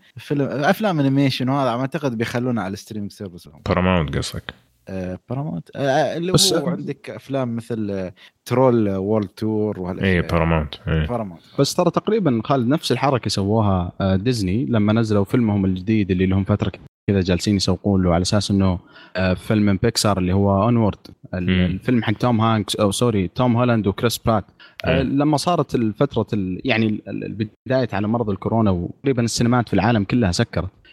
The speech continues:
Speaker 3: اللي يقول لك
Speaker 2: مم.
Speaker 3: أصلًا الأسبوع اللي راح كان أول أسبوع في تاريخ السينما اللي يكون المجموع المداخيل فيه في العالم صفر.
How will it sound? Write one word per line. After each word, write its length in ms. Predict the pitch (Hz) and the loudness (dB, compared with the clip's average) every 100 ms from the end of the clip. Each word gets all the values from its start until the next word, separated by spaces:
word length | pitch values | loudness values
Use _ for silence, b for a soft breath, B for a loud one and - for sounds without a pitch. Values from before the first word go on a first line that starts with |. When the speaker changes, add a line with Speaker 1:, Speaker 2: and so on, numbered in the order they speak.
| b | b
Speaker 3:
اللي 140 | 101 110 | 0 2
يقول 180 | 131 | 2
لك 100 | 120 | 0
Speaker 2:
مم. 60 | 110 | 0
Speaker 3:
أصلًا 400 | 113 127 113 - | 0 2 2 2
الأسبوع 380 | 110 - 139 123 | 0 0 0 2
اللي 100 | 117 | 2
راح 220 | 131 - | 2 0
كان 200 | - 107 | 0 0
أول 200 | 127 131 | 2 0
أسبوع 300 | 101 - 113 | -2 -2 -2
في 160 | - 104 | -2 0
تاريخ 260 | 110 117 | 2 2
السينما 480 | 104 - 117 113 120 B B B 117 | 0 0 2 2 2 B B B 0
اللي 140 | 107 | 0
يكون 400 | 110 139 120 104 - | 2 2 2 0 0
المجموع 560 | 107 98 98 104 120 120 | 0 2 2 0 2 2
المداخيل 480 | 113 110 - 123 107 | 2 2 0 0 0
فيه 140 | 123 | -2
في 120 | - | 0
العالم 340 | 95 107 120 107 | 2 2 2 0
صفر. 340 | - 101 85 | 0 -2 -4